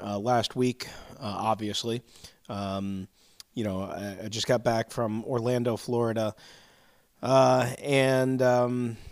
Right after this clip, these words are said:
you know, for all the obvious reasons, uh, just a really hard week, and football was not really that important,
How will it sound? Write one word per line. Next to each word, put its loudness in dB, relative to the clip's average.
you 2
know, 2
for -2
all 6
the 8
obvious 6
reasons, 2
uh, -2
just -2
a -2
really 0
hard 0
week, 0
and -4
football 0
was -4
not -2
really -2
that 2
important, -6